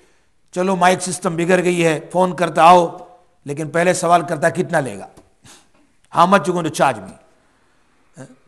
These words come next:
باتھ روم میں کچھ بگڑ گیا، کچھ ٹوٹ گیا، "How much you going to charge me?" تو وہ آدمی پہلے پوچھتا ہے، کیونکہ وہ اتنا معمولی درجے کا آدمی ہے، کوئی وزیر نہیں، کوئی صدر نہیں، کوئی بڑا مالدار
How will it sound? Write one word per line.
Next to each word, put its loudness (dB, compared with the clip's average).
باتھ 4
روم 2
میں 0
کچھ -4
بگڑ 2
گیا، 2
کچھ -6
ٹوٹ 0
گیا، 2
"How 6
much 2
you -4
going -2
to 2
charge 4
me?" -16
تو -6
وہ 6
آدمی 8
پہلے 4
پوچھتا 2
ہے، -6
کیونکہ -6
وہ 4
اتنا 0
معمولی 6
درجے 2
کا 4
آدمی 2
ہے، 0
کوئی 0
وزیر 0
نہیں، -6
کوئی 4
صدر 2
نہیں، -12
کوئی -8
بڑا 6
مالدار 6